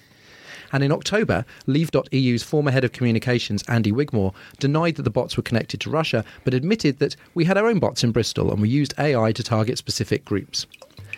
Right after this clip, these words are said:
Facebook has just admitted that a hundred twenty-six million people were served content from Russian-linked pages, which will have involved bots in some capacity.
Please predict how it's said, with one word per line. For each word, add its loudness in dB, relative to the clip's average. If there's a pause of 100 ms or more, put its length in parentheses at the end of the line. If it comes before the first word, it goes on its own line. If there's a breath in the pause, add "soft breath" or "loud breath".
(240 loud breath)
Facebook 0
has 2
just 0
admitted 0
that -4
a 0
hundred 0
twenty-six -2
million 2
people 0
were -2
served 0
content -2
from -4
Russian-linked 0
pages, 0 (320 loud breath)
which 0
will 2
have 2
involved 0
bots -4
in -2
some 2
capacity. 0